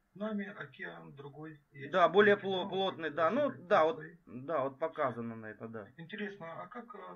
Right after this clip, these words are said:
Speaker 1: в космос можно попасть, в принципе? Нет,
Speaker 2: Да,
Speaker 1: не
Speaker 2: да,
Speaker 1: знаю,
Speaker 2: но
Speaker 1: я
Speaker 2: наши
Speaker 1: не знаю.
Speaker 2: технологии не позволяют, мы, мы даже
Speaker 1: Никак, да?
Speaker 2: не, ну, к-, и да, скажем, более высокие технологии, они могут проходить высшие слои купола.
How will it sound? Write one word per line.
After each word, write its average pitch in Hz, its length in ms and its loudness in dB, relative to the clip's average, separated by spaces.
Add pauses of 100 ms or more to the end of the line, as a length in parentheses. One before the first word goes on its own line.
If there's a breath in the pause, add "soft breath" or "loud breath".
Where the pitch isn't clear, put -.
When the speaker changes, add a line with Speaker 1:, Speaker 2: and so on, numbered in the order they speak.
(120)
Speaker 1:
в - 100 -20
космос 135 400 -16
можно 208 260 -12
попасть, - 540 -20 (140)
в - 20 -20
принципе? - 560 -14
Нет, 143 300 -4
Speaker 2:
Да, 214 320 8
Speaker 1:
не - 0 -
Speaker 2:
да, 208 300 6
Speaker 1:
знаю, - 0 -
Speaker 2:
но 208 320 0
Speaker 1:
я - 0 -
Speaker 2:
наши 214 340 -2
Speaker 1:
не 202 40 -18
знаю. 196 160 -10
Speaker 2:
технологии 190 340 -6
не 170 140 -12
позволяют, 147 720 -4
мы, 143 460 -8
мы 139 200 -10
даже 143 640 -6
Speaker 1:
Никак, 127 420 -12
да? 127 200 -10 (200)
Speaker 2:
не, 190 220 -2 (380)
ну, 123 480 -12
к-, 95 340 -16
и 110 280 -16
да, 139 240 -6
скажем, 196 400 -4
более 233 260 2
высокие 214 460 -4
технологии, 208 600 -6
они 185 260 -4
могут 170 300 -8
проходить 151 520 -8 (280 loud breath)
высшие 160 540 -8
слои 165 320 -10
купола. 147 640 -4